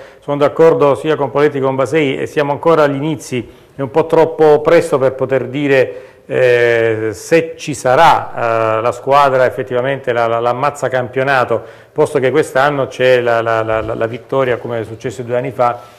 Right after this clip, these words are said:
eh, per diretta, la promozione diretta per chi arriva al primo posto. Eh, di Barcellona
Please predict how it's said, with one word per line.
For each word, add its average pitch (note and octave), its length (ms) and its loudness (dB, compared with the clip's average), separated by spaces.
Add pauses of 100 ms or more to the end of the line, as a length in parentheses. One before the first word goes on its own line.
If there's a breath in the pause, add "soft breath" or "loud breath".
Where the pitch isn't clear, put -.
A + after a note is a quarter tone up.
(220 loud breath)
eh, A#2+ 180 -4
per A#2 420 -2
diretta, B2+ 400 -4
la A2+ 60 -2
promozione B2 400 -6
diretta A#2+ 420 -4
per A2+ 240 -6
chi B2 380 -6
arriva A#2 280 -4
al A2 40 -8
primo A2+ 240 -8
posto. A2+ 420 -4 (440 loud breath)
Eh, C#3 420 -2
di C#3 100 -4
Barcellona F3+ 960 0